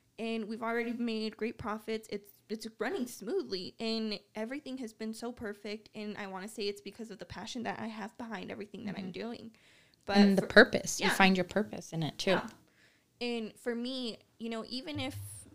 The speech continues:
Speaker 1: my biggest thing is I'm a very fearful person when it comes to finances. I always like to know that financially, like, I will be okay. And it's hard for me to,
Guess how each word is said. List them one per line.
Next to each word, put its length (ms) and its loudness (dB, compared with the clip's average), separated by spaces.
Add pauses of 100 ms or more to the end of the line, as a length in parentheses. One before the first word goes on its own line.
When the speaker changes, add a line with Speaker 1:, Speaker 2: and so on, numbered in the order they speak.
(840)
Speaker 1:
my 180 0
biggest 360 -2
thing 360 -4
is 460 -6 (440)
I'm 160 -2
a 60 0
very 720 -2
fearful 340 -2
person 420 -6
when 140 -4
it 100 -6
comes 320 -8
to 100 -10
finances. 800 -8 (380)
I 120 0
always 280 2
like 240 -10
to 140 -6
know 240 -6
that 380 -8
financially, 720 -2
like, 300 -8
I 180 2
will 200 -2
be 200 -8
okay. 520 -6 (340)
And 120 -2
it's 160 -6
hard 280 -4
for 180 -12
me 360 -8
to, 460 -8